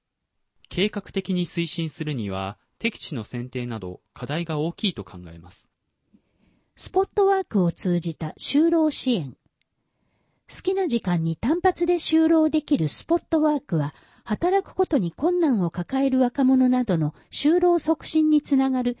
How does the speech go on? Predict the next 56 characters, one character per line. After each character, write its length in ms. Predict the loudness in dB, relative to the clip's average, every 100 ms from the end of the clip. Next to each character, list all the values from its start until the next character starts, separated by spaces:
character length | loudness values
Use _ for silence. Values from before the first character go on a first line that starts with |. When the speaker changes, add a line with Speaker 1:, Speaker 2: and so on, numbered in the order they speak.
| _
Speaker 2:
有 220 | 4 4
効 220 | 6 4
な 160 | 4 2
取 220 | 2 0
り 20 |
組 220 | 0 -2
み 40 | 0
で 140 | -4
す。 160 | -8 -16 _ _ _ _ _ _ _ _ _ _ -4
事 160 | 2
業 180 | 2 2
者 160 | 0 -2
と 140 | 0
連 220 | 0 0 0
携 220 | 2 2
を 60 | 2
図 140 | -2 -4 -4
り、 160 | -4 -10 _ _
就 320 | 0 2 4
労 280 | 4 2 2
を 40 |
支 200 | 0 0
援 220 | 2 2
し 160 | 0 0
な 120 | 0
さ 220 | -2 -4
い。 160 | -6 -10 _ _ _ _ _ _ _ _ _ _
Speaker 1:
先 320 | -20 0 2 4
行 220 | 4 4
事 140 | 4
例 180 | 2 2
を 80 | 0
参 240 | -6 -8
考 200 | -4 -4
に、 320 | -4 -6 -10 -12
事 160 | -8 2
業 160 | 2
者 140 | 2 -4
と 100 | -6
の 120 | -4
連 200 | -4 -4
携 180 | -2 -2
へ 40 |
の 140 | -2 -6
可 120 | -6
能 160 | -6
性 280 | -8 -10 -8
を 240 | -6 -6 -10
検 260 | -8 -6 -4
討 100 | -6
し 60 | -6
て 100 | -10
い 100 | -10
き 100 | -12
ま 100 | -12
す。 180 | -16